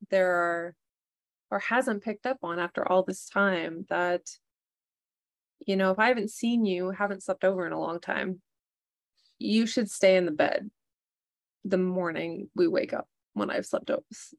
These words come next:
stayed the night. Not get up at five A M and go do all your stuff and leave me there. Leave me to wake up by myself. And he may say, and he says it's like, "Oh, I wanted you to sleep." And it's like, that's a nice gesture.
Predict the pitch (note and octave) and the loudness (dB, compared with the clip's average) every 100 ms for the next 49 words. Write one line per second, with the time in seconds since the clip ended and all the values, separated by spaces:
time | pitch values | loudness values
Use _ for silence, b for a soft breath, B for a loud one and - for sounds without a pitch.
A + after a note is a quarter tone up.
0 | _ - - F3 - D3 - _ _ _ | _ -6 -2 0 -2 -6 -6 _ _ _
1 | _ _ _ _ _ _ _ - G3 G3+ | _ _ _ _ _ _ _ 0 4 4
2 | - G3+ F#3 F3+ D#3 D3+ - - A2 G2 | 6 6 6 6 0 -2 0 0 0 -2
3 | F#2+ G3 - _ _ - G3 F#3 E3+ E3 | -4 -8 -10 _ _ -2 2 2 2 2
4 | - - - E3+ - - - - - - | 2 2 2 0 -2 -6 -6 -8 -6 -6
5 | - - G3 _ _ _ _ _ _ _ | -4 -4 -4 _ _ _ _ _ _ _
6 | _ _ _ - G3 F#3+ E3+ E3 D#3 - | _ _ _ 0 2 4 4 2 2 -2
7 | - - - - - - G3 G3+ B3+ B3 | -2 -4 -6 -4 -2 0 2 2 2 4
8 | A#3+ - G#3+ G#3+ G#3 G3 - G#3+ G#3 C#4+ | 2 4 6 6 6 4 2 0 4 8
9 | D4+ C#4+ A3+ G#3 G3+ G3+ A#3 B3 A3+ A3+ | 8 6 2 0 -4 -4 0 2 2 2
10 | A3+ G3+ G3+ A#3 A3+ B3 B3 B3+ - _ | 0 0 -4 -4 -2 -2 0 -2 -4 _
11 | _ B B B _ D4+ D#4 E4+ D4+ - | _ B B B _ 0 2 4 4 2
12 | - B3+ D4+ - - G#3+ | 0 0 -2 -4 -4 -4